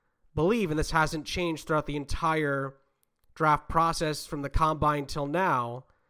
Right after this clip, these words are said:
I think it's Jaden Ivey. I really do. Regard-, like, throw the positions and the needs out of it,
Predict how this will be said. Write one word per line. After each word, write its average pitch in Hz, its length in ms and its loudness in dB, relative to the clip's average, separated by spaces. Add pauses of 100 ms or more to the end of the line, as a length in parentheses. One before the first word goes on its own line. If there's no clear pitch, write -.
(420)
I 160 80 -2
think 214 220 2
it's - 140 -4
Jaden 208 340 2
Ivey. 143 580 4
I 165 100 -2
really 196 260 4
do. 175 180 0
Regard-, 151 480 4
like, 170 180 -2 (240)
throw 208 280 2
the 233 100 4
positions 180 640 -2
and 151 160 -4
the 147 60 -4
needs 147 420 -6
out 147 240 0
of 170 80 -4
it, 214 220 -4